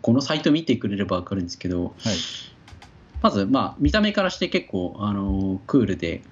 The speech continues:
Speaker 1: かっこいいんですね。
Speaker 2: うん。はい。
Speaker 1: で、ボタンも三つしかないので、
Speaker 2: うん。
Speaker 1: こう、結構他のプレゼンターだといろんなボタンあったりとか、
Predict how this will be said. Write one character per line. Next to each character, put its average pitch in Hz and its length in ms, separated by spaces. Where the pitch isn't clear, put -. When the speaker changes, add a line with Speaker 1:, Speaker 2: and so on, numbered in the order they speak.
Speaker 1:
か 117 120
っ 110 60
こ 110 120
い - 20
い 95 40
ん - 20
で 85 100
す - 140
ね。 120 260
Speaker 2:
う - 20
ん。 - 0
は 107 80
い。 - 20
Speaker 1:
で、 127 60
ボ 127 200
タ 202 200
ン 214 80
も 196 140
三 135 280
つ 220 140
し - 100
か 131 120
な 117 140
い 113 80
の 90 140
で、 98 380
Speaker 2:
う 113 40
ん。 87 220
Speaker 1:
こ 101 460
う、 110 40
結 254 180
構 - 80
他 139 180
の 175 80
プ 180 120
レ 175 100
ゼ 175 100
ン 151 60
タ 92 100
ー - 20
だ 87 100
と - 100
い 98 80
ろ 131 100
ん 131 40
な 131 80
ボ 131 120
タ 127 120
ン 127 60
あ - 40
っ 127 60
た 92 120
り 87 100
と 85 120
か、 87 340